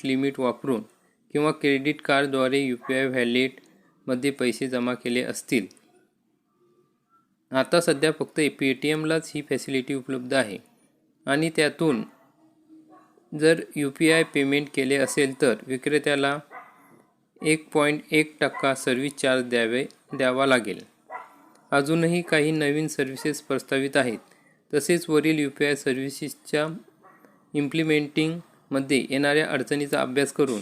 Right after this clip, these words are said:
हे नियम एनईएफटी, आरटीजीएस इत्यादी ऑनलाइन पेमेंटसाठी पण लागू करणे विचाराधीन आहे. लवकरच आरबीआयच्या वतीने त्याबद्दल ऑफिशियल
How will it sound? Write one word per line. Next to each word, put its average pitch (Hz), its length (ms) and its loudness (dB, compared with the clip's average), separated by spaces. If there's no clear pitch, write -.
हे 156 200 -2
नियम 151 400 0
एनईएफटी, 143 500 -2
आरटीजीएस 139 760 -2
इत्यादी 135 460 -2
ऑनलाइन 135 440 -2
पेमेंटसाठी 127 600 -4
पण 135 240 -6
लागू 123 340 -2
करणे 127 400 -2
विचाराधीन 131 640 -2
आहे. 110 280 -4
लवकरच 156 520 2
आरबीआयच्या 143 640 0
वतीने 135 420 -2
त्याबद्दल 131 580 -4
ऑफिशियल 135 600 -4